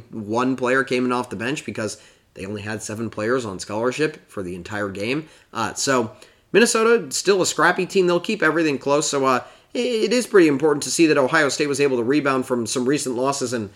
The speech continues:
go on the road and beat at least a capable team. Uh, but finally, number six, Purdue beat Iowa eighty-three to seventy-three. Uh, if you think that this is an expected result,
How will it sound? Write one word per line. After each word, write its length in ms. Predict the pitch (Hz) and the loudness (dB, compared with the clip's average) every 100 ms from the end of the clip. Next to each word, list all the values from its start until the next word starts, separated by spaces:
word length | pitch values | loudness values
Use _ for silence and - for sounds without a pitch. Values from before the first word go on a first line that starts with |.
| - _ - | -20 _ 4
go 140 | 214 | 8
on 100 | 233 | 8
the 80 | 226 | 6
road 260 | 214 247 202 | 6 8 8
and 120 | 170 | 6
beat 260 | 185 185 - | 4 0 -2
at 180 | 180 151 | -2 0
least 260 | 175 180 135 | 0 0 -2
a 40 | |
capable 420 | - 170 135 131 | 2 2 2 -4
team. 360 | 120 139 131 120 - _ - | 0 2 2 0 -8 _ 0
Uh, 100 | 143 | 0
but 140 | 143 | 0
finally, 400 | 196 214 190 185 180 - - | 4 6 6 4 0 -10 2
number 280 | 226 247 190 | 6 8 8
six, 360 | - 180 - | 6 4 2
Purdue 880 | - 151 110 98 185 240 143 160 196 - _ - | -4 -4 -4 0 4 8 8 8 4 -6 _ -2
beat 220 | 180 180 | -2 0
Iowa 440 | 156 185 220 202 196 | 2 4 6 6 6
eighty-three 520 | 180 208 220 196 196 | 6 6 4 0 4
to 80 | 185 | 4
seventy-three. 800 | 156 175 175 160 160 165 175 185 - - _ - | 6 2 2 -2 0 2 2 2 -4 -20 _ 0
Uh, 300 | 165 160 - - | 4 4 2 2
if 200 | 190 185 | 2 2
you 100 | 196 | -4
think 240 | 233 240 | 0 0
that 120 | 226 | 0
this 180 | 185 185 | 0 0
is 100 | 180 | 2
an 80 | 175 | 2
expected 460 | 135 - 185 185 160 | 2 0 -2 0 0
result, 500 | 151 143 160 151 | 2 4 4 4